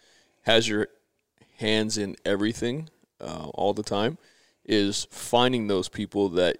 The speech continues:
you feel will do it as well as you. It, my, my, I guess I've found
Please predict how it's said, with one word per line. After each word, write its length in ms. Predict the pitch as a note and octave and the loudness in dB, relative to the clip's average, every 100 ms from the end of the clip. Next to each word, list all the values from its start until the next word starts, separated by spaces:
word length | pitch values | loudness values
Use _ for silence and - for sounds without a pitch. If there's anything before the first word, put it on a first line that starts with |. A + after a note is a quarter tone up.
| _ _ | _ _
you 260 | G#2+ A2+ | -2 -2
feel 380 | A#2 - G#2+ F#2+ | -2 -2 0 2
will 160 | F#2+ F2 | 0 -2
do 280 | G2+ G2+ | -2 0
it 140 | F#2 - _ _ _ - | 0 -2 _ _ _ -8
as 440 | F2+ E2+ - - - _ _ - | -4 -4 -4 -8 -10 _ _ -18
well 360 | G#2+ F#2 F#2 | -4 0 2
as 140 | F2 G#2 | 0 -2
you. 440 | G#2+ G#2+ A2+ - - - - | -2 0 0 -4 -8 -12 -2
It, 300 | G#2 - - - _ - - - | -2 -2 -10 -18 _ -20 -20 0
my, 160 | B2 C#3 - | 4 4 4
my, 400 | B2+ B2 B2 G#2+ - _ _ _ _ | 6 6 6 0 -12 _ _ _ _
I 60 | G#2 | 2
guess 240 | G#2+ A2 | 4 6
I've 180 | G#2+ A2+ | 6 6
found 480 | - G#2 G2+ G2+ | 6 4 4 -2